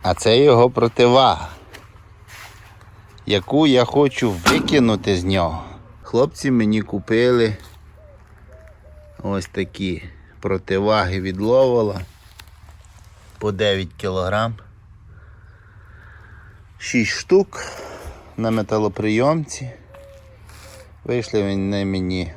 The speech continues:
одна штука двісті п'ятдесят гривень. І я хочу їх примудрувати. Це буде п'ятдесят кілограм. А якщо я зроблю ще на кріплення, то це буде шістдесят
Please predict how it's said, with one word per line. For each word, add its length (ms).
одна 320
штука 380
двісті 300
п'ятдесят 280
гривень. 420
І 180
я 160
хочу 380
їх 240
примудрувати. 1120
Це 120
буде 380
п'ятдесят 720
кілограм. 640
А 120
якщо 220
я 140
зроблю 400
ще 260
на 220
кріплення, 540
то 140
це 140
буде 300
шістдесят 760